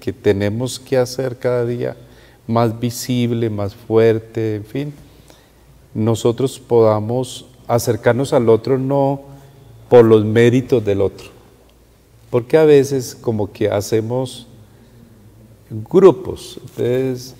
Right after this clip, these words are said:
con esto sí, con esto no, la iglesia no, la iglesia es una, el papá se-, es uno solo, que es Dios, somos hermanos todos, entonces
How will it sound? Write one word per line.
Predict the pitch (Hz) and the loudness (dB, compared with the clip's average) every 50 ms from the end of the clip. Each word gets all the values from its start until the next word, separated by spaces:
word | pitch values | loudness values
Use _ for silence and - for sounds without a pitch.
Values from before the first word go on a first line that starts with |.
| - - - | -20 -20 -6
con | - 117 113 107 107 | 0 2 2 2 2
esto | 110 113 113 - - - 143 | 0 -2 -2 -4 -6 -6 -6
sí, | 127 - - - 147 143 | -6 -8 -8 -8 -8 -8
con | 147 - 147 139 139 | -6 -6 -6 -6 -6
esto | 143 127 - - - 143 | -6 -8 -10 -10 -8 -8
no, | 143 156 165 151 | -8 -6 -6 -6
la | 127 - - 110 | -6 -6 -6 -6
iglesia | 110 110 110 113 107 107 - - 127 | -6 -6 -6 -6 -6 -6 -8 -12 -12
no, | 127 139 143 127 | -10 -10 -10 -10
la | 110 104 107 | -10 -10 -10
iglesia | 101 101 104 110 107 - - - 95 - - - - - - _ _ _ | -10 -8 -8 -8 -8 -10 -14 -18 -18 -18 -20 -20 -20 -20 -20 _ _ _
es | 147 143 135 143 - | 2 2 2 2 0
una, | 151 147 147 147 139 143 143 | 0 0 0 0 0 0 -2
el | 139 127 | -2 -2
papá | 127 - 110 110 - - 110 110 | -2 -2 -4 -2 0 0 0 0
se-, | 107 - 135 131 131 127 | 0 -2 -2 -2 0 0
es | 127 123 127 - | -2 -2 -4 -8
uno | 131 131 135 127 | -10 -10 -10 -10
solo, | - - 147 151 147 147 139 120 | -8 -6 -6 -6 -6 -6 -8 -8
que | - 120 | -8 -8
es | 123 117 120 | -8 -8 -8
Dios, | 139 135 147 104 78 147 143 - - - - - - _ _ | -6 -4 -4 -4 -4 -8 -10 -16 -20 -20 -20 -20 -20 _ _
somos | - - 127 123 120 127 135 | -8 -4 -2 -2 0 0 0
hermanos | 131 123 104 107 110 113 117 120 - - - | 0 0 0 -2 -4 -4 -4 -6 -8 -2 2
todos, | - 151 147 147 143 143 127 - | 4 6 6 6 4 2 0 -2
entonces | 127 117 107 107 - 117 110 110 104 - 131 135 131 127 - | -6 -8 -8 -4 -2 0 0 0 -2 -4 -6 -6 -6 -8 -12